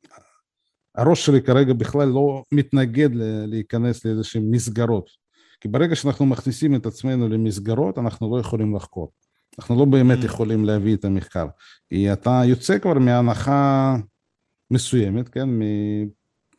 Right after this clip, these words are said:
Speaker 1: אתה יודע, זאת הייתה בעיה, לדוגמה, של המרקסיסטים שאני דיברתי עליהם, כן? הייתה להם, היו להם דוגמות, כן? <laughs> הם בנו דוגמות, והם רצו שהדוגמות האלה יתרחשו, לא משנה מה קורה,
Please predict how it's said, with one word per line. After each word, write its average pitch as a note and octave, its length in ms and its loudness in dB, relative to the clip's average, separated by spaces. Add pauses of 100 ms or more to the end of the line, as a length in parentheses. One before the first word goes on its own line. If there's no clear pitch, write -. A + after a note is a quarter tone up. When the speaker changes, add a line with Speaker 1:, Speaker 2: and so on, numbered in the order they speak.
(460)
Speaker 1:
אתה - 80 -8
יודע, D#3 80 2
זאת A#2+ 160 2
הייתה B2+ 220 2
בעיה, C3 280 4
לדוגמה, A2+ 380 0
של A#2+ 160 -2
המרקסיסטים B2 600 -2
שאני G#2 160 -4
דיברתי G2 380 -6
עליהם, F2+ 140 -4
כן? A#2 240 0
הייתה G#2 280 -2
להם, A2+ 200 0 (300)
היו C#3+ 180 4
להם E3+ 140 6
דוגמות, G#2+ 420 2
כן? A2 200 -6
<laughs> F2 60 -2
הם A#2+ 140 -2
בנו A#2+ 200 2
דוגמות, A2 520 -4
והם G#2+ 220 -6 (260)
רצו A2 260 -4
שהדוגמות A#2+ 640 -2
האלה A2+ 180 -2
יתרחשו, A2 840 -2 (340)
לא A#2 100 0
משנה A2 360 0 (1600)
מה A2+ 200 0
קורה, G2 320 -2